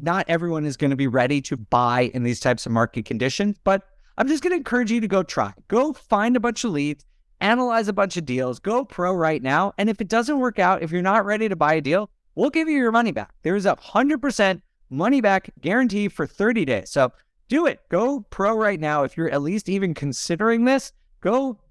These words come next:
find, find an agent, talk to, look at a bunch of deals and start analyzing them. And I think for a lot of you, you're gonna realize that this isn't that hard, that you're gonna find deals that are gonna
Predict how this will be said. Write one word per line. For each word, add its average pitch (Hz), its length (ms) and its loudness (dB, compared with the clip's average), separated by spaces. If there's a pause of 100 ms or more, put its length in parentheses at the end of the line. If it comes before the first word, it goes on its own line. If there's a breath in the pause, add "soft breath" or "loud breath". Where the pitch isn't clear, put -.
(140)
find, 202 420 2
find 220 260 4
an 220 100 0
agent, 202 440 -2
talk - 320 0
to, 202 160 -4 (240)
look 202 240 0
at 254 60 0
a 254 40 -2
bunch 208 220 0
of 170 80 -6
deals 165 240 0
and 175 100 -6
start 226 320 -2
analyzing 139 680 -2
them. - 80 -20 (380)
And 180 280 -2
I 185 160 0
think 262 200 -2
for 262 120 -2
a 220 80 2
lot 170 260 2
of 226 80 -2
you, 247 160 0
you're 180 220 0
gonna 190 200 -2
realize 196 380 0
that 160 140 -6
this 156 180 -4
isn't 214 220 -2
that 240 200 0
hard, 165 420 0 (180 soft breath)
that 156 100 -2
you're 196 140 -4
gonna 202 160 -2
find 185 480 2
deals 175 320 -2
that 160 160 0
are 156 60 -2
gonna 139 200 -4